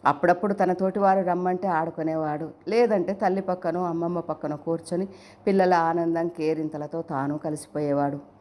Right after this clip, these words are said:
దాదాపు ఎండాకాలమైతే ఎనిమిది గంటల వరకు అక్కడే గడిచిపోయేది. అక్కయ్యలు కిరోసిన్ దీపాల దగ్గర చదువుకుంటుంటే వేణు కూడా వా-, పక్కనే కూర్చొని వారిని, వారి మాటలను వింటూ ఉండిపోయేవాడు. అప్పుడు తనకు చూపు లేదన్న బాధ అంతగా తెలియదు.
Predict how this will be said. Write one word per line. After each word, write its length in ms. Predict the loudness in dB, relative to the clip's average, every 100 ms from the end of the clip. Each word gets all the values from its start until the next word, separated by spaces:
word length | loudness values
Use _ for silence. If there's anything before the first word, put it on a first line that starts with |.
| -20 -20 -8 2
దాదాపు 760 | 6 6 6 6 4 2 -2
ఎండాకాలమైతే 1000 | 0 0 0 0 0 0 0 -2 -2 0
ఎనిమిది 360 | 2 4 4 2
గంటల 360 | -2 -2 -2
వరకు 320 | 0 0 -2 -4
అక్కడే 520 | -4 -4 -2 2 2
గడిచిపోయేది. 840 | 2 0 -6 -6 -4 -2 -2 -2 -6 -20 -20 -8 0
అక్కయ్యలు 480 | 0 6 6 6 2
కిరోసిన్ 580 | -2 -2 -2 -2 -4
దీపాల 380 | -2 -2 0 0
దగ్గర 300 | 0 0 0
చదువుకుంటుంటే 760 | 0 0 0 0 -4 -4 -4 -2
వేణు 300 | 0 0 0
కూడా 300 | 0 0 2
వా-, 260 | 0 -2 -2
పక్కనే 360 | -6 -2 -2
కూర్చొని 500 | 0 -2 0 2 2 0 -10 -20 _ _ 4
వారిని, 420 | 4 6 2 0
వారి 340 | 2 2 4
మాటలను 500 | 2 2 0 -2 0
వింటూ 340 | 2 2 0 0
ఉండిపోయేవాడు. 800 | 0 0 2 2 2 0 -2 -6 -4
అప్పుడు 280 | -2 2 2
తనకు 400 | 2 0 -2 -2
చూపు 220 | 0 0
లేదన్న 360 | 2 2 2
బాధ 420 | 2 0 0 0 0
అంతగా 480 | 0 -2 -2 0
తెలియదు. 500 | 0 0 2 4 2